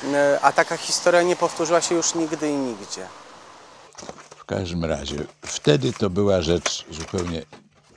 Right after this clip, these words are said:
Speaker 2: no, niesłychana, niesłychana. Ta niewidzialna ręka, powiem w cudzysłowie, prześladuje mnie do dzisiaj, bo ciągle jest,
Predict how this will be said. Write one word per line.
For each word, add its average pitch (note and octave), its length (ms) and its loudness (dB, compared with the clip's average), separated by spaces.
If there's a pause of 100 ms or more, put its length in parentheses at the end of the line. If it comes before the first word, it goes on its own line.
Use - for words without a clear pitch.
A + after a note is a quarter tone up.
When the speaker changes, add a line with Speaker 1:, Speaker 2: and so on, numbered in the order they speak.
(220)
Speaker 2:
no, F#2 120 -6 (360)
niesłychana, G#2 800 -2 (360)
niesłychana. F#2+ 720 -4
Ta D#2+ 120 -6
niewidzialna E2+ 640 -2
ręka, D#2 500 -4 (2000)
powiem F2+ 280 -2
w - 60 -12
cudzysłowie, D#2+ 720 -2 (500)
prześladuje D#2 760 -8
mnie D#2 180 -6
do D2+ 160 -6
dzisiaj, D#2 640 -12 (1300)
bo D#2 160 -8
ciągle G#2 360 0
jest, F2 240 -4